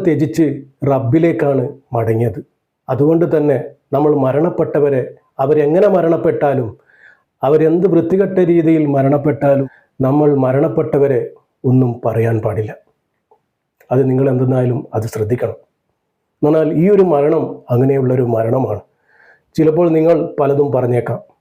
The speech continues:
അങ്ങനെ മരണപ്പെട്ട ഒരു രണ്ട് മക്കളാണിത്.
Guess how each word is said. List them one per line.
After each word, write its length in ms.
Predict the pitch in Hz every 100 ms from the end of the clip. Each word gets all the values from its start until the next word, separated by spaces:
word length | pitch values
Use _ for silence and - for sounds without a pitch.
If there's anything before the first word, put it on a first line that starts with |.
| _ _ -
അങ്ങനെ 320 | 127 170 160 - - - 120
മരണപ്പെട്ട 480 | 127 131 143 - 127 - - _ _ _
ഒരു 120 | 123 123
രണ്ട് 240 | 120 123 131 110
മക്കളാണിത്. 540 | 107 - 127 110 95